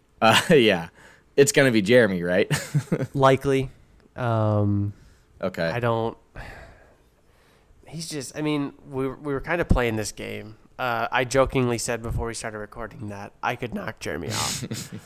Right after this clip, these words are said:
Speaker 1: <laughs>
Speaker 2: And so we, we, we, we went through, and, and Pete went through player by player. And he goes,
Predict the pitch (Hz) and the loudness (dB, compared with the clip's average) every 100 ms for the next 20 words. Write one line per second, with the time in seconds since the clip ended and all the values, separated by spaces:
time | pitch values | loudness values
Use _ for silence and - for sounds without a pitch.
0 | - - 135 131 147 143 143 143 - 151 | -18 -4 -4 0 2 2 2 -2 -2 -2
1 | 147 185 165 170 156 202 220 202 196 117 | 4 4 4 2 6 6 6 0 0 0
2 | 131 135 - 135 - 165 123 143 127 127 | 0 -2 -4 2 4 4 2 -6 -6 -8
3 | 131 120 113 50 _ _ _ _ - - | -6 -6 -8 -14 _ _ _ _ -8 -2
4 | 135 117 113 107 - 110 87 62 _ _ | 0 -2 -6 6 6 6 -6 -10 _ _
5 | 120 117 117 110 104 | -8 -2 0 0 -4